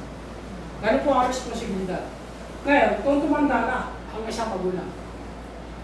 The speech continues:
responsibilidad naman ng anak ang magulang na alagaan. Yan po ang responsibilidad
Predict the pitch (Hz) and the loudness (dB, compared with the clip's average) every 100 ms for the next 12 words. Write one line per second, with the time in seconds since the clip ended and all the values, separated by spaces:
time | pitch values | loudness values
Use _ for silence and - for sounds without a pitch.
0 | - - - - 262 247 277 254 247 233 | -10 -10 -10 -8 -4 -2 0 0 0 2
1 | 220 214 208 220 214 185 190 - - - | 2 2 2 2 0 -2 -2 -4 -8 -10
2 | - - 220 202 180 202 190 - 175 175 | -10 -6 -2 0 0 -2 0 0 -2 -4
3 | 147 139 - - - - - - - - | -6 -8 -8 -10 -12 -12 -12 -12 -12 -12
4 | - - - - 254 285 294 294 262 - | -10 -10 -10 -2 0 6 8 8 6 0
5 | 240 - 208 190 180 170 | -2 -2 -2 -2 0 -2